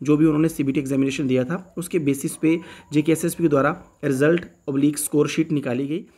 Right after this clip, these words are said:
नेक्स्ट यहाँ पे बताया गया कि जो भी कैंडिडेट कंसिडरेशन जोन में फॉल करते थे फिजिकली उनको डॉक्यूमेंट वेरिफिकेशन के लिए जेकेएसएसबी ने बुलाया, जो कि, अ, फिजिकल डॉक्यूमेंट वे-, वेरिफिकेशन जो चली वो सेवन्थ of Feb टू थाउजेंड ट्वेंटी टू से ऑनवर्ड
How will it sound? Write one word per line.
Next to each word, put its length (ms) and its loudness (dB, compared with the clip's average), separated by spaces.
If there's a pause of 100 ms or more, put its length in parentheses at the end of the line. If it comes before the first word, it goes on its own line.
(160)
नेक्स्ट 260 2
यहाँ 120 6
पे 60 2
बताया 240 2
गया 140 2
कि 140 0
जो 180 0
भी 100 4
कैंडिडेट 440 2
कंसिडरेशन 560 0
जोन 180 4
में 120 4
फॉल 240 2
करते 320 -2
थे 140 0
फिजिकली 500 0
उनको 260 0
डॉक्यूमेंट 380 2
वेरिफिकेशन 420 -2
के 120 -2
लिए 120 2
जेकेएसएसबी 600 -2
ने 120 0
बुलाया, 440 0 (280)
जो 160 0
कि, 120 2 (160)
अ, 120 0
फिजिकल 340 -2
डॉक्यूमेंट 400 2
वे-, 100 4
वेरिफिकेशन 520 -2
जो 120 2
चली 240 2 (340)
वो 60 2
सेवन्थ 400 2
of 100 2
Feb 200 0
टू 100 0
थाउजेंड 360 2
ट्वेंटी 260 0
टू 320 0
से 140 0
ऑनवर्ड 400 2